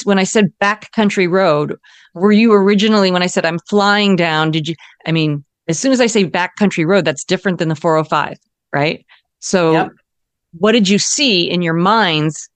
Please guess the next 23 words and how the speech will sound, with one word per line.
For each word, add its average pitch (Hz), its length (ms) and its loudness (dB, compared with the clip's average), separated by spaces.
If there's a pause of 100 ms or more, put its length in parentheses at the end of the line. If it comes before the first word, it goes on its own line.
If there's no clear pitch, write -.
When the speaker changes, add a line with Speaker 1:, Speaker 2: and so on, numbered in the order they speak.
(160)
Speaker 1:
when 175 140 -2
I 165 80 -2
said 160 340 -2
back 151 220 -4
country 180 320 -4
road? 214 280 -4 (1400)
And 156 180 -2
were 170 120 2
you 175 120 2
Speaker 2:
Yeah. 165 40 0
Speaker 1:
aware 220 200 2
of 196 60 0
it? 156 120 -2
Some 208 160 0
people 202 180 0
are 165 60 0
like, 143 240 -4
"I 180 80 -4
saw 151 300 -2 (120)
fields 190 540 -6 (880)
Speaker 2:
Yeah. 175 120 -6
Speaker 1:
or - 20 0
mountains," 196 600 -2